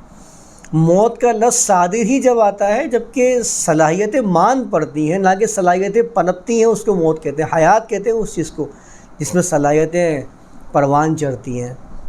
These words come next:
تو یہ بات ان کو معلوم تھی، تو انہوں نے کہا کہ اگر ہم کہیں گے کہ ہاں یہ مردہ ہے تو یہ بات بنے گی نہیں، اس لفظ کے ساتھ بیش نہیں ہوگی۔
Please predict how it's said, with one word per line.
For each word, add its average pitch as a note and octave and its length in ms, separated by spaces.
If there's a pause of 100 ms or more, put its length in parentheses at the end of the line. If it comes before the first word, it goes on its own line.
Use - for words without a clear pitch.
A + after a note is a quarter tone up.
(120)
تو D3 60
یہ D3 200
بات F3 240
ان F#3 140
کو G3 80
معلوم F#3 380
تھی، G#3 340
تو F#3+ 60
انہوں G3 220
نے G#3 120
کہا G3 260
کہ G3 160
اگر F#3 200
ہم F#3 180
کہیں F3 300
گے F#3 100
کہ F#3 100
ہاں E3+ 140
یہ F3 120
مردہ D3+ 320
ہے F3 220
تو F3+ 100
یہ E3 180
بات D#3 240
بنے C#3+ 200
گی E3+ 200
نہیں، D3+ 340
اس - 160
لفظ C#3+ 260
کے D#3+ 120
ساتھ D3 260
بیش D3 360
نہیں C#3+ 140
ہوگی۔ C3+ 220